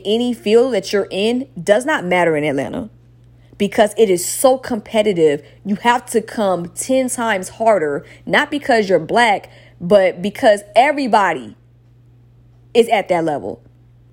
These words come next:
You cannot be the smartest Black person. That's not gonna happen here. There's a lot of smart Black people here.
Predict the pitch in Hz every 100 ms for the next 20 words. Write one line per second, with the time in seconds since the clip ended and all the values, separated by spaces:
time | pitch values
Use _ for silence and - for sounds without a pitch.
0 | _ _ _ _ - 220 233 233 214 240
1 | 254 262 254 - 269 262 240 226 180 151
2 | 160 151 - 139 170 196 190 202 196 226
3 | 226 180 185 139 147 180 233 254 - 185
4 | 175 160 - 165 156 120